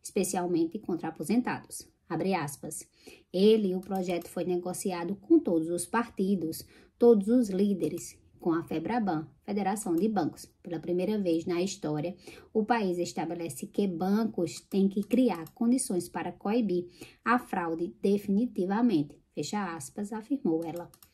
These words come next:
O projeto pretende evitar situações em que aposentados ou outros beneficiários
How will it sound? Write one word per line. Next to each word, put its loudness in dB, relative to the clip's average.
O -10
projeto -2
pretende 0
evitar 4
situações -4
em -2
que -8
aposentados -2
ou 6
outros -2
beneficiários -2